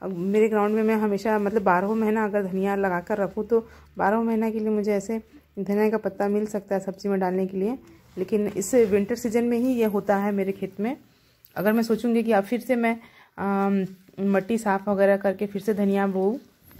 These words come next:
तो नहीं होता है, क्योंकि अब बरसात आने वाली है तो बरसात में सब, अम, बह जाते हैं बीजे वगैरह। और मैंने ट्राई किया है इससे पहले भी धनिया बोने का दूसरे सीजन में, लेकिन नहीं हुआ वो,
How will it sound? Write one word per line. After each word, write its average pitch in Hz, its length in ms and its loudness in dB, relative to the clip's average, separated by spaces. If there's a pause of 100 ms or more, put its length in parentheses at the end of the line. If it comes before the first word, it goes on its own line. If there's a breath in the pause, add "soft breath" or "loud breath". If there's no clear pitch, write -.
तो 202 100 0
नहीं 196 280 2
होता 202 260 0
है, 196 200 0
क्योंकि 196 260 -2
अब 202 100 6
बरसात 180 360 -2
आने 190 180 2
वाली 185 280 0
है 190 100 2
तो 196 220 -2
बरसात 185 640 -6
में 202 80 -2
सब, 202 200 -6 (720 loud breath)
अम, 185 580 0
बह 180 300 2
जाते 196 320 2
हैं 185 180 0
बीजे 175 280 0
वगैरह। 180 440 -2 (600)
और 180 500 2
मैंने 196 280 2
ट्राई 202 240 0
किया 202 280 0
है 214 80 -2
इससे 202 180 -6
पहले 180 300 -2
भी 196 100 0
धनिया 175 280 -2
बोने 170 300 -2
का 196 120 2
दूसरे 175 300 -4
सीजन 180 280 -4
में, 190 120 0
लेकिन 180 240 -4
नहीं 185 300 0
हुआ 170 220 0
वो, 185 260 -4